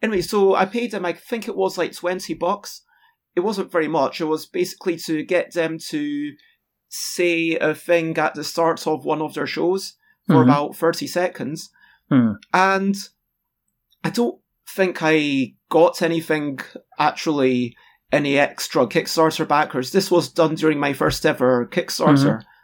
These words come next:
Speaker 1: for
Speaker 2: Mm-hmm.
Speaker 1: In a Bind. And as you say, it's very clear. And I think that's maybe y-, your point that you need to have,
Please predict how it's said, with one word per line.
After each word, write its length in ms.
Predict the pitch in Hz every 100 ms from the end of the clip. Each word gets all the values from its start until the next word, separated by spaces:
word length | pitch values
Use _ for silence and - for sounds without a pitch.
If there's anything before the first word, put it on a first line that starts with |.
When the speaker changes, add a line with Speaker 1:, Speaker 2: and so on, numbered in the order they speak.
| _
Speaker 1:
for 340 | 156 160 143
Speaker 2:
Mm-hmm. 60 | 135
Speaker 1:
In 80 | 151
a 60 | 143
Bind. 360 | 185 127 123 - - - - _
And 500 | 180 190 202 196 - - - _ _ _ _ _ _
as 180 | 185 202
you 60 |
say, 200 | 165 202
it's 200 | 185 -
very 260 | - 185 165
clear. 280 | - 180 156
And 160 | 151
I 40 | 180
think 320 | 277 262 - _ _
that's 540 | 214 202 202 - -
maybe 840 | 220 196 202 196 185 180 180 180 - - _ _ _ _ _ _ _ _ _
y-, 80 | -
your 400 | - 196 202 190
point 440 | 196 175 226 208 -
that 320 | 185 180 -
you 60 | 170
need 200 | 190 196
to 100 | 196
have, 380 | 185 180 170